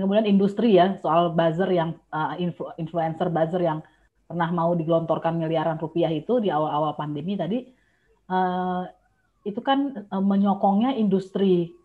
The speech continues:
industri pariwisata, bukan pariwisata, eh, rumahan atau pariwisata yang kembali ke alam, yang, eh, yang ada di masyarakat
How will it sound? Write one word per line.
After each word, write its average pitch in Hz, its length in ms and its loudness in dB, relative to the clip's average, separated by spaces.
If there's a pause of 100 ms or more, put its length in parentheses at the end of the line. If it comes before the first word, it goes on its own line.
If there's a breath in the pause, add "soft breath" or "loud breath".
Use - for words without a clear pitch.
(120)
industri 175 320 -4
pariwisata, 175 720 -2 (320 soft breath)
bukan 180 480 0
pariwisata, 180 720 2 (320)
eh, 160 300 -2
rumahan 175 580 0
atau 180 220 -4
pariwisata 160 920 0 (300 soft breath)
yang 170 320 2
kembali 170 400 0
ke - 80 -4
alam, 180 640 4 (160)
yang, 151 320 -2 (240)
eh, 147 540 -4 (500)
yang 160 160 -2
ada 165 200 -4
di 160 120 0
masyarakat 170 640 -2